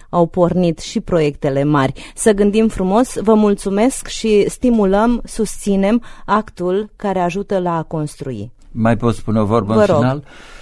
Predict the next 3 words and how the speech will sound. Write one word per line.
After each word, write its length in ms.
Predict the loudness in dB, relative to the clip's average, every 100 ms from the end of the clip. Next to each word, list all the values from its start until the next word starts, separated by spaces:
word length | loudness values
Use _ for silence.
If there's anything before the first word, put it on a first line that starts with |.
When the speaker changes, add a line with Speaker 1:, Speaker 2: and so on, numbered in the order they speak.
| -20 -18 -8
Speaker 2:
Despre 800 | 2 2 2 0 2 2 2 -2 -10 -14 -16 -8
Marcel 440 | 0 0 2 0 2
Petrișor 880 | 0 -2 -4 -4 -4 -2 0 -2